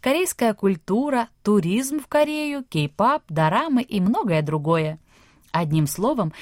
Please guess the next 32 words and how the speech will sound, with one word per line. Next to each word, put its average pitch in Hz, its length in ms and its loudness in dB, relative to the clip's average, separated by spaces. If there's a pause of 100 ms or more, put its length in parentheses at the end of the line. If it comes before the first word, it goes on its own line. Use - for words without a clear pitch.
(200)
принять 339 360 0
участие 311 540 0
в - 80 -8
конкурсах 233 720 -2
могут 208 360 2
принять 185 480 0
и 208 80 0
молодые 170 640 2
люди, 339 280 0
и 226 260 2
люди 196 300 0
в 175 40 0
зрелом 165 400 0
возрасте. 160 640 -2 (340)
Главный 156 540 2
критерий 339 520 0
для 349 200 2
участия — 339 720 -2
знать 180 640 0
и 202 60 2
любить 165 360 -4
Корею. 165 520 -2 (400)
Вся 165 280 2
информация 339 680 0
о - 20 -4
конкурсах 320 560 -2
есть 214 420 -4
в 202 100 0
Инстаграме 233 680 -2
и 226 140 -2
на 185 200 2
Фейсбуке. 165 680 -4